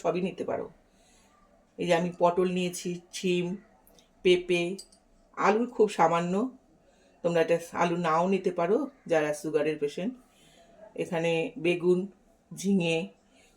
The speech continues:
ফুলকপি, কোয়াশ, গাজর, মোট কথা তোমরা যা সবজি ভালোবাসো সবই তোমরা নিতে পারো। এবার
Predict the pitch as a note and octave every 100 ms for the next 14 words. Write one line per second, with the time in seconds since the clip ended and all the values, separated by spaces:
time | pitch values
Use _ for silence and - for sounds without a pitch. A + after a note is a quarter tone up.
0 | _ - F3+ F3+ F3 F#3 F3+ G3+ - _
1 | _ _ - D#3+ D#3+ D#3+ F3 - - _
2 | _ _ _ D#3 E3 D#3 E3 E3+ G3 -
3 | _ _ _ _ _ _ F#3 G3 G3 G#3+
4 | D4 A3 A3+ A#3+ - E3+ F#3+ A#3 G#3+ E3
5 | G#3+ G3+ D#3 E3+ F#3+ F#3+ A3 F4+ - _
6 | - - D#3+ G3 G#3+ F3 F#4 - _ -
7 | F3+ E3+ C#3+ A2+ B2 - - _ - -
8 | - - - _ _ _ _ _ - E3
9 | F#3+